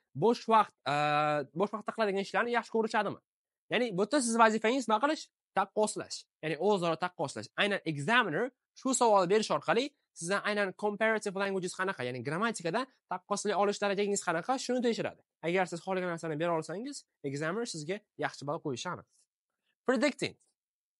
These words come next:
Predicting savolimiz, "What will schools be like in the future?" Ya'ni kelajakda maktablar qanaqa bo'ladi? Predicting degani bu kelajak haqida bashorat qilish. Bu savollar ko'pincha bashoratga asoslangan bo'ladi va bu yerda examiner sizni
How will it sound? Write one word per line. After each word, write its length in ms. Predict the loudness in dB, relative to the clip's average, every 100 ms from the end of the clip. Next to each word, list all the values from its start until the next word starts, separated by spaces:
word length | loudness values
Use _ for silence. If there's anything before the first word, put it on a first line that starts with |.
| _ _ -8
Predicting 420 | -6 -4 -4 -4
savolimiz, 440 | -2 0 0 -2 -6 -10 _ _ _
"What 340 | 2 4 4 2
will 220 | -2 -2
schools 380 | -2 -4 -4 -4
be 120 | -2
like 280 | 0 2 0
in 120 | -6
the 80 | -8
future?" 340 | -6 -6 -6 -4
Ya'ni 220 | -2 -4 -6 _ _
kelajakda 540 | 2 2 2 0 2 2 0
maktablar 500 | -4 -4 -6 -6 -6
qanaqa 300 | -6 -10 -10
bo'ladi? 260 | -12 -14 -18 _ _
Predicting 520 | -6 -4 -4 -4 -4 -4
degani 300 | -2 -2 -4 -8 _
bu 140 | -8 -6
kelajak 420 | -2 -2 -2 -4
haqida 280 | -6 -10 -8 -6
bashorat 420 | -6 -4 -4 -6
qilish. 240 | -8 -20 -20 _ _ -2
Bu 100 | 0 2
savollar 340 | 0 0 -2
ko'pincha 360 | -6 -8 -6 -2
bashoratga 420 | -2 0 -2 0 -4
asoslangan 500 | -4 -6 -4 -4 -4
bo'ladi 260 | -4 -4 -6 _ _
va 100 | 0 2
bu 80 | 2
yerda 200 | 0 0
examiner 580 | 0 -2 0 0 0 -2
sizni 300 | -4 -4